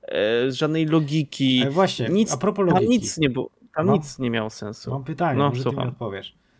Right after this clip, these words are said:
Speaker 1: O kurwa, no.
Speaker 2: Bo film Morbius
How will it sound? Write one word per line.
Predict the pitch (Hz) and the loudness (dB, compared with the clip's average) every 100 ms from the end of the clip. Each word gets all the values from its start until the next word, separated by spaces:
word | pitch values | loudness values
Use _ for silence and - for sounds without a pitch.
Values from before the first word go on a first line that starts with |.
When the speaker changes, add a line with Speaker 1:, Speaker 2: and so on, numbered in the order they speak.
| _ | _
Speaker 1:
O | - 123 | -6 -6
kurwa, | - 113 135 - 123 | -4 -8 -8 -14 -8
no. | 117 123 139 _ - _ _ _ _ _ _ _ _ | -4 -4 -6 _ -20 _ _ _ _ _ _ _ _
Speaker 2:
Bo | 110 107 123 101 - - - - - - | -12 2 4 4 -2 -18 -20 -20 -20 -20
film | - 170 175 | -4 0 0
Morbius | 131 123 104 110 - - | 0 -2 -4 -10 -10 -18